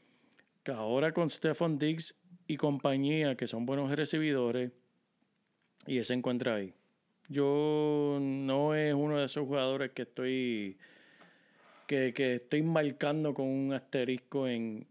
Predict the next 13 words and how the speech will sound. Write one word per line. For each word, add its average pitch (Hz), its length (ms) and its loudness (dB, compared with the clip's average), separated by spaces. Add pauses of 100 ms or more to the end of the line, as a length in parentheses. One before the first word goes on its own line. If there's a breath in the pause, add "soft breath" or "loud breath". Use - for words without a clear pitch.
(120)
en, 113 180 -8
<laughs> - 680 -16
en 139 100 -2
mis 131 140 0
papeles 127 600 0
de, 104 340 0 (140)
de, 110 80 -14
para, 113 500 0
para 120 240 -4
estar 123 240 -4
pendiente 123 480 -2
de 104 180 -4
él. 104 140 -6